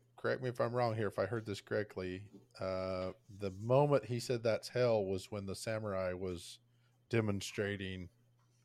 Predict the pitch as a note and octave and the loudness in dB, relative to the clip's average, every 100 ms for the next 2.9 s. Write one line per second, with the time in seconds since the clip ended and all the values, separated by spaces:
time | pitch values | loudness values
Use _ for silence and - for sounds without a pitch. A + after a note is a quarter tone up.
0 | - - - _ _ _ _ _ _ _ | -6 -6 -6 _ _ _ _ _ _ _
1 | _ _ G#2 G#2 G2 G#2+ G2+ F#2 F#2 G2+ | _ _ 0 2 6 6 6 4 0 -2
2 | F#2+ F#2+ F2 G#2+ F#2+ F2 E2 F#2+ E2+ | 2 2 2 0 0 -4 -2 0 0